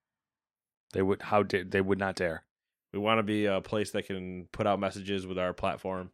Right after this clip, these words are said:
Speaker 1: Mm-hmm.
Speaker 2: Not about that.
Speaker 1: Uh, Phoenix Labs had its second round of layoffs this year, reducing their workforce by a total of thirty-four people across publishing, H R, I T, and shared services teams.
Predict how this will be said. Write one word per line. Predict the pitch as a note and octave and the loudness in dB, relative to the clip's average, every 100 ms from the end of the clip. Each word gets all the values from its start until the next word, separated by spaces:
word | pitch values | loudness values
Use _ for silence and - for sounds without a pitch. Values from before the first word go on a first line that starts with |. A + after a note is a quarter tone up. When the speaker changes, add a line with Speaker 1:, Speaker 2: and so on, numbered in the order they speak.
| _ - | _ -8
Speaker 1:
Mm-hmm. | G#2+ F#2 F2+ - _ - | -8 -6 -10 -14 _ -8
Speaker 2:
Not | G#2 F2+ | 0 0
about | E2 C#2 | 0 -6
that. | - - _ _ _ _ _ - - - _ _ _ _ - | -10 -18 _ _ _ _ _ -16 -16 -16 _ _ _ _ 4
Speaker 1:
Uh, | A#2+ C3 C#3+ | 12 12 12
Phoenix | - G#3+ G3+ - | 12 10 10 8
Labs | A#2+ A#2+ C#3+ D#3 D3+ C#3+ | 6 10 12 12 10 8
had | C3 B2+ | 8 10
its | A#2+ | 8
second | - B2 - G2 | 4 4 6 2
round | G2+ G#2+ A#2 | 6 6 6
of | G2 | 6
layoffs | G2+ G#2 G2+ G#2+ - | 8 10 10 6 2
this | G2+ - | -2 2
year, | G#2+ G#2+ | 6 6
reducing | G2 F2+ G#2+ - G#2+ | 6 4 2 2 2
their | G2+ | 4
workforce | F#2 G#2 - A2 A2 | 6 4 6 6 6
by | - F#2 | 4 0
a | F2+ | 0
total | - A#2 A2 | 4 8 8
of | G2+ | 6
thirty-four | F3+ F3+ F3+ - C3+ C3+ | 8 8 6 6 8 8
people | B2+ A2+ G#2+ G#2+ - - - - | 8 4 8 6 4 -12 -20 -2
across | A#2 - A2+ G#2 | 0 6 8 8
publishing, | - - D#3 D#3+ - D#3 D3+ - | 6 8 8 8 6 2 2 2
H | C3 C#3 | 2 4
R, | F2+ E2+ D#2+ | 4 4 2
I | F#2+ C#3 | 4 4
T, | C3 F#2 E2+ E2 E2+ | 2 -2 -4 -4 -8
and | E2 D2 | -12 -8
shared | - - G2 G2+ G2+ - | -6 0 2 2 2 -4
services | - E2+ E2 E2 - E2+ - | -8 -6 -6 -6 -8 -10 -12
teams. | - F#2+ A#2 G#2+ D#2+ D2+ - | -8 -2 0 0 -4 -12 -12